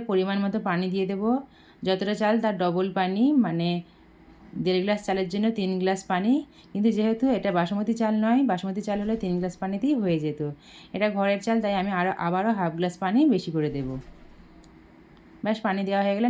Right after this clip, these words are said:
নাড়াচাড়া করে সমস্ত কিছু মিশিয়ে ঢাকনা বন্ধ করে দেব। আর ঢাকনার ছিদ্রটা একটা লবঙ্গ দিয়ে বন্ধ করে দেব। পাঁচ মিনিট হাই ফ্লেমে আর দশ মিনিট মিডিয়াম ফ্লেমে কুক করে নেব। পনেরো মিনিট পর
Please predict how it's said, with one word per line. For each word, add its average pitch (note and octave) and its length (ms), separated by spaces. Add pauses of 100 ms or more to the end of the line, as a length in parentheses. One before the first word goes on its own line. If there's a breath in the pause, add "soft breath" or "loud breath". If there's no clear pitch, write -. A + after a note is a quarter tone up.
নাড়াচাড়া F3+ 360
করে G3 120
সমস্ত F3+ 340
কিছু G3+ 200
মিশিয়ে F3 400
ঢাকনা D#3+ 260
বন্ধ E3+ 220 (100)
করে G3+ 200
দেব। G#3+ 120 (640 loud breath)
আর E3+ 100 (100)
ঢাকনার E3+ 360
ছিদ্রটা E3 460 (320 loud breath)
একটা F3 200
লবঙ্গ D#3 280 (100)
দিয়ে A3+ 100
বন্ধ D3+ 240 (100)
করে D3 140
দেব। C3+ 160 (960 loud breath)
পাঁচ G#3 240
মিনিট A3+ 240
হাই G3 200
ফ্লেমে A3 260 (100)
আর G3 120
দশ F3+ 240
মিনিট A3 220 (240)
মিডিয়াম F3+ 360
ফ্লেমে G3 320 (380 loud breath)
কুক F3 200
করে E3 160
নেব। C#3+ 160 (460 loud breath)
পনেরো G#3+ 260
মিনিট A3+ 260
পর G#3+ 160